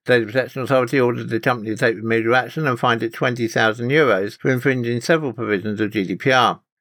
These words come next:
The controller appealed, arguing that the consent of the subscriber is not required for the purposes of publication of his or her personal data in the telephone directories. Rather, the subscribers must themselves request not to be included in those directories under an opt-out system.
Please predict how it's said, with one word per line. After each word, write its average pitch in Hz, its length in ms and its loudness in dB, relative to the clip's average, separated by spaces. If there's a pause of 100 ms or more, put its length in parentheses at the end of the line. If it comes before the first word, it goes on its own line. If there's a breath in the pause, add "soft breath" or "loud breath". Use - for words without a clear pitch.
The 127 60 -12
controller 120 520 2
appealed, 117 600 2
arguing 139 380 2
that 117 100 -8
the 135 80 -10
consent 151 440 0
of 165 100 -4
the 160 120 0
subscriber 131 640 0
is 107 140 -4
not 156 160 0
required 123 360 0
for 120 120 -8
the 117 80 -8
purposes 123 420 -2
of 104 160 -6
publication 113 840 -2
of 110 120 -4
his 143 200 -2
or 127 140 2
her 120 140 2
personal 117 380 -2
data 110 300 0
in 107 80 -6
the 107 60 -8
telephone 156 380 2
directories. 107 600 0 (280)
Rather, 151 380 4
the 110 80 -6
subscribers 127 640 -2
must 131 180 -2
themselves 135 460 0
request 110 320 0
not 139 240 -2
to 131 60 -4
be 117 140 0
included 104 460 -4
in 107 120 -6
those 110 200 2
directories 107 460 -2
under 110 280 -4
an 120 120 0
opt-out 139 500 -2
system. 98 520 -2